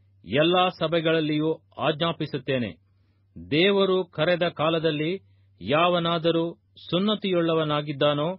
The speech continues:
ಅವನು ಸುನ್ನತಿ ಇಲ್ಲದವನಂತಾಗಬಾರದು. ದೇವರು ಕರೆದಾಗ ಯಾವನಾದರೂ ಸುನ್ನತಿ ಇಲ್ಲದವನಾಗಿದ್ದನೋ, ಅವನು ಸುನ್ನತಿಯನ್ನು ಮಾಡಿಸಿಕೊಳ್ಳಬಾರದು.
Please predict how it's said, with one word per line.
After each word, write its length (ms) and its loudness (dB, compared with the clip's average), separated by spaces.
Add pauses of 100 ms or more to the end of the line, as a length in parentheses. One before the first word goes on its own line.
(560)
ಅವನು 340 2 (340)
ಸುನ್ನತಿ 360 0
ಇಲ್ಲದವನಂತಾಗಬಾರದು. 1300 0 (640)
ದೇವರು 520 0
ಕರೆದಾಗ 480 0 (580)
ಯಾವನಾದರೂ 760 2 (500)
ಸುನ್ನತಿ 480 0
ಇಲ್ಲದವನಾಗಿದ್ದನೋ, 1080 0 (880)
ಅವನು 400 2
ಸುನ್ನತಿಯನ್ನು 760 0
ಮಾಡಿಸಿಕೊಳ್ಳಬಾರದು. 1160 0